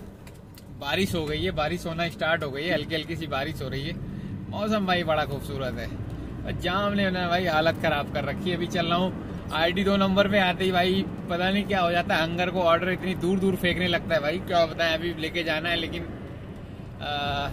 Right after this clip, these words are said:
देखते हैं चल के भाई, order तो उठाना ही उठाना है, आए कहीं का भी आए लेके जाना है, चाहे कहीं का भी आए भाई। तो चलते हैं फलाफिल ऑपरेशन रियाद पार्क के पास में है, वहाँ से ऑर्डर लेते हैं, इसके बाद फिर यहाँ से निकलेंगे। बाकी तो हल्की हल्की सी बारिश हो रही है भाई,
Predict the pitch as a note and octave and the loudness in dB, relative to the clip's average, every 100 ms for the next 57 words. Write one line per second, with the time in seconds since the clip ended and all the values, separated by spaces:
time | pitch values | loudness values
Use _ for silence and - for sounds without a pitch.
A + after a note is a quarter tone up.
0 | - F3 F#3+ A3+ A3 F#3 F#3+ F#3+ G#3 F#3 | 0 -2 0 0 2 2 2 2 2 2
1 | F#3 E3 E3 E3 E3+ D#3 D3 C#3+ D3+ C#3 | 2 2 0 -2 -4 -4 -4 -4 -4 -4
2 | C3 B2+ C#3 C3+ B2+ C#3 D#3+ E3 E3 E3 | -6 -4 -4 -2 -2 -2 0 2 4 2
3 | D3+ C#3+ D3 D3+ D3 D#3 C#3+ C3+ C#3 C#3 | 2 0 0 0 -2 -4 -4 -6 -4 -4
4 | C3+ C3+ D3 D3+ C#3+ C#3+ C3 B2 G#2 G#2 | -6 -2 0 0 0 -2 -2 -6 -6 -6
5 | G#2+ A#2 C#3 - - - - - - F3+ | -8 -8 -10 -10 -10 -12 -12 -10 -6 -4
6 | F3+ G#3 G#3+ G3+ F#3+ E3 E3 F#3 F3 E3+ | -2 2 4 4 2 2 2 2 0 0
7 | F3 E3+ F#3+ F3 D#3+ E3 E3+ E3+ D#3+ E3 | -4 -2 -2 -4 0 0 2 0 0 0
8 | E3+ E3+ E3 D#3+ E3+ E3 E3 D3+ D#3+ D#3+ | -2 0 2 0 -2 0 0 0 -2 -2
9 | C#3+ C#3+ D#3+ E3+ D#3+ E3+ F#3 F#3+ - - | -4 -2 -2 -4 -6 -6 -6 -8 -12 -14
10 | - - - - - F#3 D#3+ D#3+ F3 D#3 | -14 -14 -14 -12 -6 0 0 0 -4 -6
11 | C#3+ C#3+ D3+ C#3 B2+ C#3 D3+ C#3 C3+ C3+ | -4 -6 -8 -10 -8 -8 -8 -6 -6 -6
12 | D3+ C#3+ C#3+ C3+ D3 C#3+ D3+ C#3 B2+ C3+ | -8 -6 -6 -6 -8 -8 -10 -10 -8 -8
13 | C#3 - C3+ D3 D#3 D#3 D3+ C#3+ D3+ | -8 -10 -10 -6 -6 -6 -6 -6 -8